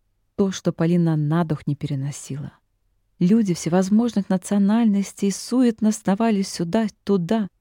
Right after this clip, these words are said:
делали нескончаемые селфи, толкались и пытались поймать лучший кадр. "Не люблю суеты. Ни на сцене, ни в жизни. Идём поскорее. Мне здесь не очень нравится",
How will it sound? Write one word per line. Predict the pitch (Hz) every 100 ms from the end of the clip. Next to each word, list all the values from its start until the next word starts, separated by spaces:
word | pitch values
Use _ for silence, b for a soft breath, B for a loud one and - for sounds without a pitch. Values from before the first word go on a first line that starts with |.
| _ _
делали | 151 226 233 170
нескончаемые | 160 175 - 214 240 262 214 190
селфи, | - - 247 220 202 190 - _ _
толкались | - 165 - 247 254 214 - _ _ _ -
и | 359
пытались | 247 226 202 196 165 -
поймать | 160 156 196 -
лучший | 156 - 147
кадр. | - 127 - - - _ _ _ _ _ _ _ _ _ _
"Не | 196 214 226
люблю | 214 180 160
суеты. | - - 127 - - - - _ _ _ _
Ни | - 156
на | 143 139
сцене, | - - - 262 254
ни | 214 180
в |
жизни. | 151 147 139 135 - - _ _ _ _ _ _ _
Идём | 233 214 262 156
поскорее. | 151 - - 139 143 - _ _ _
Мне | 196 220 269
здесь | 269 254 220
не | 175
очень | 139 - 131
нравится", | 127 113 - - -